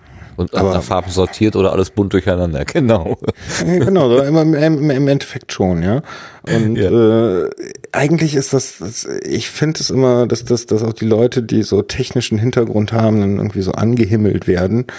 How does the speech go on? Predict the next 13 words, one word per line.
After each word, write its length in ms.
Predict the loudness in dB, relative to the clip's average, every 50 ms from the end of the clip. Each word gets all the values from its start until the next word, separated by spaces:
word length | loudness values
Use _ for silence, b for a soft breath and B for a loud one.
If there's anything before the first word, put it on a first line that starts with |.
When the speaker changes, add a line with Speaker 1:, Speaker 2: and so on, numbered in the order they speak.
| B B B B B -4
Speaker 2:
was 160 | -2 -2 0
ja 140 | 0 -2 -2
auch 180 | -2 -4 -6
schon 220 | -4 -2 0 2 2
durchaus 340 | 2 2 2 0 -2 -2 -2
passiert. 480 | -2 -2 -2 -2 0 2 2 2 0 B B B B B B B B B -4 -2
„Oh, 100 | -2 0 -2 -2
ihr 80 | -4
versteht 420 | -8 -8 -10 -8 -8 -8 -8 -8 -8
das 160 | -10 -10 -12
alles“ 320 | -12 -12 -12 -12 -12 -14
und 120 | -14 -14 -14
so, 160 | -14 -14